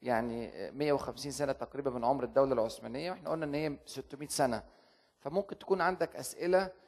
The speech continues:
في الفترات اللاحقة اللي إحنا مش هنتكلم عليها في الدورة بتاعتنا ديت. إن شاء الله هنبقى نعمل دورة جديدة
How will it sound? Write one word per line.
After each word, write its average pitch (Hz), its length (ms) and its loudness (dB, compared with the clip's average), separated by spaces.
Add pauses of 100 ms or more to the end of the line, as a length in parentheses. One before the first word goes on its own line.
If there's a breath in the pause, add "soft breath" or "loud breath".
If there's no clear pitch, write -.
(140 soft breath)
في - 80 -2
الفترات 147 600 4
اللاحقة 143 680 4
اللي 135 260 0
إحنا 160 160 -4
مش 135 140 -6
هنتكلم 135 440 4
عليها 139 340 0
في - 120 -6
الدورة 127 300 8
بتاعتنا 120 400 2
ديت. 107 360 -8 (580 soft breath)
إن - 80 -20
شاء 139 120 6
الله 147 200 6
هنبقى 127 380 0
نعمل 139 260 2
دورة 143 240 12
جديدة 170 440 -2